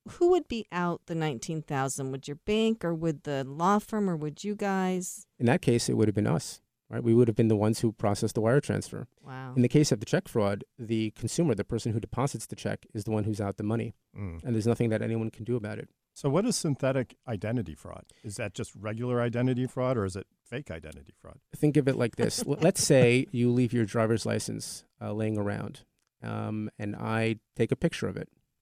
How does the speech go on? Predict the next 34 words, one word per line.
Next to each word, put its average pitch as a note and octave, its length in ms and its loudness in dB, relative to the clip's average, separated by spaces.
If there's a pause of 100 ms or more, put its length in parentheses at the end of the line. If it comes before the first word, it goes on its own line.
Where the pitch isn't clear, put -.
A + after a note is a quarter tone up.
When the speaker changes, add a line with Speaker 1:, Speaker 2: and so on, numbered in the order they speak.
(140)
Speaker 2:
And A2+ 200 -2
now A#2+ 320 2
I A#2 120 0
go A#2 220 4
ahead A2 460 0
and G#2+ 360 -4 (120)
I'm A2 200 2
able A#2+ 300 0
to - 140 -2
open A#2+ 280 2
up A2+ 140 2
an G#2+ 100 2
online A#2 440 2
account, A2 560 -4 (420)
an A#2 100 -6
online A#2 300 4
bank A2+ 240 2
account G#2 400 -4
in A#2 180 2
your A2+ 200 6
name. G#2 340 -2 (260)
Speaker 3:
Mm. F#2+ 120 -16 (160)
Speaker 2:
I B2 80 4
don't E3+ 160 6
do D#3+ 120 6
anything C3+ 280 4
nefarious A2 480 4
with G#2 160 0
it C#3+ 160 -2 (120)
other G#2+ 200 2
than G#2 320 -2 (260)
opening G#2+ 320 2
the G2+ 140 0
account, G2+ 420 -8